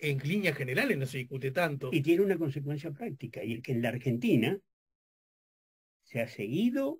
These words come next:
Speaker 2: este, investigando, la justicia sigue resolviendo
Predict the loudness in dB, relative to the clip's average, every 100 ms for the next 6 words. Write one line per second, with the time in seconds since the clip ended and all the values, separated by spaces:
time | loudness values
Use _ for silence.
0 | _ _ _ _ _ -8 -8 -6 -6 2
1 | 4 4 -2 -2 0 2 2 2 -2 -2
2 | 0 0 -4 -8 -4 -4 -4 -10 -12 -14
3 | -20 -20 -10 -4 -2 0 0 0 2 4
4 | 6 8 10 10 8